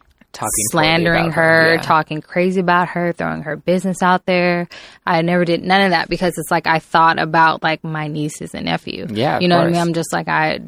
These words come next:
Speaker 2: will never want them to see me talk about neither one of my sisters wrong.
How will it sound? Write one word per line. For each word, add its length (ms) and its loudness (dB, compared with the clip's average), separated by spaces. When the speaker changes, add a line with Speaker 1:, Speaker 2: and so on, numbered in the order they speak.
Speaker 2:
will 180 -4
never 360 0
want 200 -4
them 140 -6
to 140 -8
see 140 -4
me 180 -6
talk 300 -2
about 360 -2
neither 280 2
one 180 2
of 60 0
my 120 0
sisters 500 -8
wrong. 340 -6